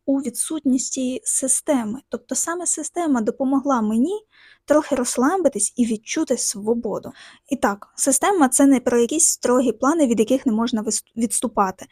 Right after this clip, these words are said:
Система — це не просто там, е, якийсь просто контент-план. Система — це послідовність дій, яка дає свободу вашому мозку і дає вам розслабитись, дає вам цю можливість відчути, як це, коли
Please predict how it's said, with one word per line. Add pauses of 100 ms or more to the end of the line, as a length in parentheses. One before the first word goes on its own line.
(320)
Система —
це
не (300)
просто
там,
е, (580)
якийсь
просто
контент-план. (240)
Система —
це
послідовність
дій,
яка
дає
свободу
вашому
мозку
і
дає
вам
розслабитись, (340)
дає
вам
цю
можливість
відчути,
як
це,
коли